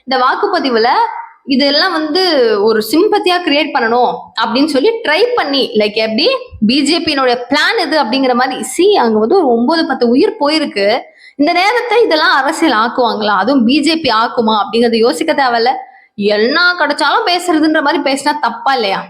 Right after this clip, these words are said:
இந்த விஷயத்தை தான் இப்போ, அஹ், சில நபர்கள், சில கேவலமான புத்தி உடைய நபர்களா செய்துட்டு இருக்கிறாங்க. இதுல முக்கியமான நபர்கள் அப்படின்னு பார்த்தா லக்ஷ்மி சுப்பிரமணியன் அப்படின்னு சொல்லக்கூடிய இந்த பெண் என்ன சொல்றாங்க,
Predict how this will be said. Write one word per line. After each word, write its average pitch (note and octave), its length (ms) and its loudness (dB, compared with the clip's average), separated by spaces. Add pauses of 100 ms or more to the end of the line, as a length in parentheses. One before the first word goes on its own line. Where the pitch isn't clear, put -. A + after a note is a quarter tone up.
(240)
இந்த C#4 180 2
விஷயத்தை C#4 340 -2
தான் F4+ 140 0
இப்போ, C4+ 220 0 (500)
அஹ், C#4 200 2
சில F4 260 -2
நபர்கள், C#4 440 0 (480)
சில E4+ 360 0 (300)
கேவலமான E4 600 0
புத்தி B3 240 0
உடைய C#4+ 240 2
நபர்களா A#3 460 0 (120)
செய்துட்டு B3+ 320 -2
இருக்கிறாங்க. G3 420 -2
இதுல E4 200 -2
முக்கியமான F4 580 0
நபர்கள் B3 380 0
அப்படின்னு G#3+ 320 0
பார்த்தா G3 240 -2 (360)
லக்ஷ்மி C4+ 380 0
சுப்பிரமணியன் A#3 600 0
அப்படின்னு G3 280 0
சொல்லக்கூடிய G3 440 -2
இந்த A#3 200 0
பெண் B3 220 -2
என்ன B3+ 200 0
சொல்றாங்க, G3+ 440 -2